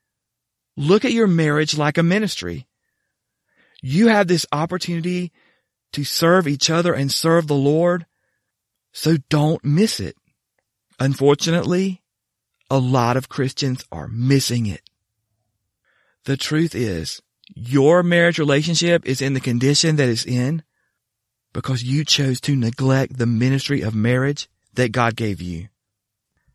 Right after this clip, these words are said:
Apply the ministry of reconciliation to your marriage. God offers this world forgiveness and reconciliation through the free gift of salvation.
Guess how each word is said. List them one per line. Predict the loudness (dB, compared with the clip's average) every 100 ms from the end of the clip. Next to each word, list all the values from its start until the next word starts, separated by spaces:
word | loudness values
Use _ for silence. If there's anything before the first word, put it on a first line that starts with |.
| _ _ _ _ _ -4
Apply | -4 -4 0 2 2
the | 0
ministry | -2 -2 -2 -4 -6 -6
of | -8 -8
reconciliation | -6 -4 -4 -4 -2 -2 -2 -4 -4 -6 -8
to | -6
your | -6 -4
marriage. | -4 -6 -8 -12 -20 _ _ _ _ _ _ _ _ _
God | 2 2 2
offers | 0 0 -4
this | -4 -4
world | 0 2 0 -2 _ _ _ _
forgiveness | -8 0 2 4 2 -2 -4
and | -4 -2
reconciliation | 0 0 0 -2 0 2 2 2 0 -2 -4 -8 _ _ _ _
through | -4 0 2
the | 0
free | -2 -2 -2
gift | 0 0 0 0
of | -2
salvation. | -2 -2 -2 -6 -6 -8 -14